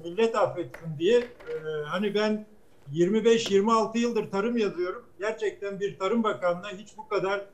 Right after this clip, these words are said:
tepki olmamıştı. Ee, çünkü, e, en sıkıntılı dönem, en çok, e, çiftçinin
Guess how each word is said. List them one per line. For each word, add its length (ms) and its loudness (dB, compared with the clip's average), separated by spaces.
tepki 300 0
olmamıştı. 640 0
Ee, 40 -10
çünkü, 540 4
e, 40 0
en 300 2
sıkıntılı 640 2
dönem, 360 2
en 220 0
çok, 240 0
e, 60 -6
çiftçinin 600 0